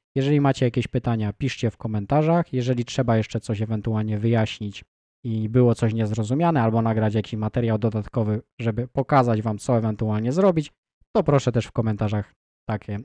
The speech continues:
informacje dla mnie wpisać.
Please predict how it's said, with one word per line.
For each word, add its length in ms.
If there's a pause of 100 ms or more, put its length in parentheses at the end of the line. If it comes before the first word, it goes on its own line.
informacje 580
dla 180
mnie 200 (600)
wpisać. 560